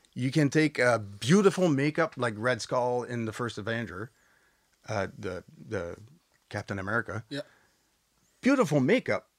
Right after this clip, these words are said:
Speaker 1: without the C G. It's beautiful. C G, all they did was take the nose off
Speaker 2: Mm.
Speaker 1: or, like, change a few things. Uh, like,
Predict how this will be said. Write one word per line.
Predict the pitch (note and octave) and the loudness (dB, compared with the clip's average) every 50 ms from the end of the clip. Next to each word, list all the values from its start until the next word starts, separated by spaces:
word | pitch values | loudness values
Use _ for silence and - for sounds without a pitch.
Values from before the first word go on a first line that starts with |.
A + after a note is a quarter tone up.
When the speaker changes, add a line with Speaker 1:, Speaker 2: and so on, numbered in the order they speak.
| _ _ _ - | _ _ _ -2
Speaker 1:
without | C#3+ A2+ A2+ C3 C3 - - C3+ C3+ A3+ C4 - | -2 2 4 4 4 6 6 4 4 4 2 -4
the | - A#2 | -10 -8
C | - - G#2+ G2+ G2+ | -8 -8 -8 -10 -10
G. | F#2 F#2 F2+ F2 _ _ _ - | -12 -14 -16 -20 _ _ _ 0
It's | F#3+ G3 - - _ _ - | 0 0 0 -2 _ _ -10
beautiful. | A#2+ B2 F3+ C4 A#3+ D#3+ - - G2 E2+ - - _ _ _ _ _ - | -4 -2 -2 0 0 -2 -4 -6 -10 -12 -14 -18 _ _ _ _ _ -6
C | - - C#3+ C#3+ C3+ | -2 0 0 0 0
G, | B2 D#3+ G3+ G3+ | 0 0 0 2
all | C#3 C3 C3 | 2 2 4
they | C#3 D3 C3 | 2 2 0
did | A#2+ D3+ F3+ D3+ | 0 0 -2 -2
was | G#2+ - - _ - | -4 -8 -12 _ -10
take | C3 A2+ - | -10 -8 -6
the | B2+ | -4
nose | B2+ C3 B2+ A#2+ A2 | -4 -4 -4 -4 -6
off | F2+ D#2+ D#2 - - - - _ _ - | -6 -8 -8 -12 -14 -18 -20 _ _ -18
Speaker 2:
Mm. | B2+ B2+ B2+ B2+ A#2+ A#2 A#2 | -16 -14 -14 -14 -14 -12 -8
Speaker 1:
or, | F3 B2+ A2+ G#2+ G#2 | -6 -4 -2 -2 -4
like, | G2+ A2 G#2+ G2 F#2 - | -4 -4 -4 -4 -4 -6
change | - - B2 A#2 G#2+ | -8 -6 -6 -4 -4
a | A2+ | -6
few | G#2 - B2 A#2 | -6 -6 -6 -4
things. | G2+ B2 A#2 G#2+ G2+ G2+ A2 - - - _ _ _ _ _ _ _ _ _ _ _ _ _ _ _ - | -4 -4 -6 -6 -8 -10 -14 -16 -18 -20 _ _ _ _ _ _ _ _ _ _ _ _ _ _ _ -12
Uh, | - A2 G#2+ G#2+ G#2 G#2 F#2 G2+ G2+ F2 - - - - - - - - _ _ _ _ _ _ _ _ _ _ _ _ _ _ _ - | -6 -4 -4 -2 -2 -4 -6 -8 -10 -12 -14 -18 -20 -20 -20 -20 -20 -20 _ _ _ _ _ _ _ _ _ _ _ _ _ _ _ -10
like, | B2+ A#2+ A#2 G#2 - | -8 -6 -8 -8 -8